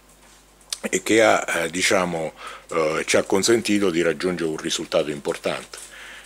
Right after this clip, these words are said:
Ecco, vedete, quello è un risultato che è stato raggiunto con il modo giusto, con il modo che, eh, in pratica, eh,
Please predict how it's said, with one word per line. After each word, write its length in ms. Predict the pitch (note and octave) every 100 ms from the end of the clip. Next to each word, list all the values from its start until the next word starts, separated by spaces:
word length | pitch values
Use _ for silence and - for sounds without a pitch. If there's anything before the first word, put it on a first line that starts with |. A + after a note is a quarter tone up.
| -
Ecco, 300 | G#2+ - F2
vedete, 520 | G2+ A2+ F2+ E2 D#2 - -
quello 300 | - D#3+ C3
è 40 | F#2+
un 120 | G2
risultato 760 | A2 - C#3 - A#2 A2+ A2+
che 100 | G2+
è 20 | F2
stato 340 | - A#2 G2
raggiunto 500 | G2+ G2 G#2+ A2 G#2+
con 140 | G2+
il 120 | F2+ F2
modo 300 | F2+ E2+ E2
giusto, 420 | D2 - - - - _ - - _ - - - - - -
con 200 | - F2+
il 120 | G2 G2+
modo 500 | A2 A2 A#2+ B2 G2
che, 360 | G2 F#2+ E2+ - - - - - - -
eh, 140 | - -
in 180 | G2+ F#2+
pratica, 920 | G#2+ A2 G2 F#2 G2+ F#2 D#2+ - - - - - -
eh, 800 | G1+ G1+ - G1+ D2+ D2+ D#2